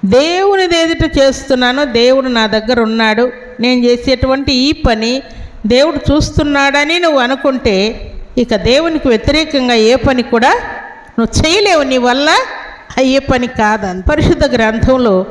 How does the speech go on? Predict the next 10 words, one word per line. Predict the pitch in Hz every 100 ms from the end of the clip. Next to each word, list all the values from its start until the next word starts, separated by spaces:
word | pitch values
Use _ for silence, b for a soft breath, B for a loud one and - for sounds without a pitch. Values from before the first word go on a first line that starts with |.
| - - - 220
చాలామంది | 202 240 285 302 269 262
భక్తి | 214 214 214 -
కలిగిన | 262 226 226
వారిని | 208 196 208
మనం | 202 196 185
జ్ఞాపకం | 185 180 - 220 196
చేసుకుంటే, | 185 170 - 185 185 285 302 - - B B B -
నేను | 330 370 320
దేవుని | 233 240 277 277
బిడ్డనయ్యుండి | 269 247 269 277 269 285 285 330 349 320